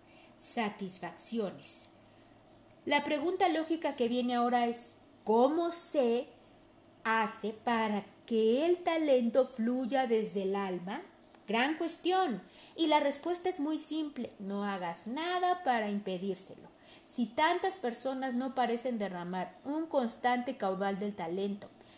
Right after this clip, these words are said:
sobre todo por culpa del ego, ese enemigo interior se encarga de que tu talento no fluya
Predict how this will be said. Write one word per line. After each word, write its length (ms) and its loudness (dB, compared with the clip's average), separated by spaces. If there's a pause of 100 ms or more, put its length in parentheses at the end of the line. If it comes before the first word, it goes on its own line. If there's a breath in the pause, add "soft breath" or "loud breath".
(300 loud breath)
sobre 300 2
todo 480 0
por 240 -2
culpa 360 2
del 220 -2
ego, 460 -2
ese 320 4
enemigo 420 0
interior 560 0
se 220 -2
encarga 480 -2
de 180 -2
que 100 -4
tu 140 -8
talento 540 -2
no 140 -4
fluya 500 -4